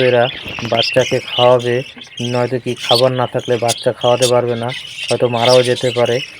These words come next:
তো এরকমভাবে সবসময় তোমরা খাবারগুলি অবশ্যই খাঁচার ভিতরে রেখে দেবে। যখন এরা বাচ্চা ফোটাবে তখন এদের বা-, খাবারটা বেশি দরকার পড়ে, সবসময় খাবার পাত্রের ভিতরে রেখে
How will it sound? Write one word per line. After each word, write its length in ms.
তো 60
এরকমভাবে 580
সবসময় 480
তোমরা 220
খাবারগুলি 560
অবশ্যই 420
খাঁচার 320
ভিতরে 220
রেখে 260
দেবে। 180
যখন 200
এরা 200
বাচ্চা 380
ফোটাবে 340
তখন 200
এদের 220
বা-, 200
খাবারটা 340
বেশি 200
দরকার 280
পড়ে, 180
সবসময় 520
খাবার 320
পাত্রের 360
ভিতরে 300
রেখে 160